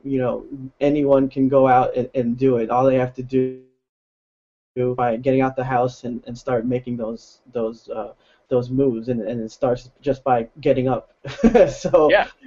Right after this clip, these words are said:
Speaker 2: yeah, and you, you know you can. It is, it is attainable by anybody, and you can have everything. It doesn't mean you have to give up. If, if you're a, if you're a hardcore gamer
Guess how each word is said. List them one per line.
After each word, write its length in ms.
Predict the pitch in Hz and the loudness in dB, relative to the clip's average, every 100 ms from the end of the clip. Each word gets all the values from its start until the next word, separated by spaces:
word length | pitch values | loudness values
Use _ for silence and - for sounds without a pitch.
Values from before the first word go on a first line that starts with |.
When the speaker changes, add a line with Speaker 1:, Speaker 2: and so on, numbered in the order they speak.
| 208 - - | -20 -16 0
Speaker 2:
yeah, 240 | 196 170 | 2 4
and 200 | 160 160 | 2 -2
you, 140 | 165 | -6
you 60 | 185 | -8
know 100 | 185 | -6
you 160 | 180 170 | -6 -6
can. 260 | 208 190 | -4 -2
It 120 | 120 | -2
is, 220 | 143 135 120 | 0 -2 -2
it 120 | 127 | -4
is 140 | 123 | -4
attainable 480 | 123 151 165 156 143 | -10 -8 -6 -4 -4
by 180 | 120 113 | 0 -2
anybody, 500 | 127 143 147 143 123 | -2 -4 -4 -4 -4
and 80 | 143 | -6
you 80 | |
can 120 | 175 151 | -4 -2
have 240 | 180 147 | 0 2
everything. 380 | 147 147 - 98 | 0 -2 -8 -8
It 60 | |
doesn't 200 | 113 147 | -6 -6
mean 120 | 151 151 | -6 -4
you 80 | |
have 120 | 139 143 | -4 -4
to 80 | |
give 220 | 117 131 139 | -4 0 2
up. 160 | 127 | 0
If, 180 | 131 - | 0 -10
if 200 | 135 127 | -10 -8
you're 200 | 135 151 | -2 2
a, 100 | 139 | 2
if 120 | 127 139 | 0 -2
you're 120 | 151 | -2
a 40 | |
hardcore 420 | 127 147 143 139 | 0 -2 -2 -4
gamer 380 | 120 135 156 165 | -2 -4 -4 -12